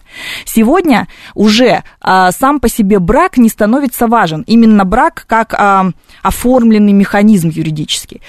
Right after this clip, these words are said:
становятся очень важны межполовые связи и качество супружеских семейных отношений.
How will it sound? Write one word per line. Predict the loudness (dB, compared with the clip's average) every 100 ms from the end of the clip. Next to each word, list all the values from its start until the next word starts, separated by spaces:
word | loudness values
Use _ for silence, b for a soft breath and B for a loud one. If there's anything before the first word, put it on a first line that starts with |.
| B
становятся | -4 0 2 0 -2 -6 -2
очень | 0 0 0 -2
важны | 0 0 2 2 0 B B -2
межполовые | 2 2 0 0 0 2 0 0
связи | 0 0 0 -4
и | -8
качество | -4 -2 -2 -2 -6 -6 -6
супружеских | -4 -2 0 -2 -4 -8
семейных | -2 0 2 2 0 -2
отношений. | -4 -2 -2 -4 -6 -10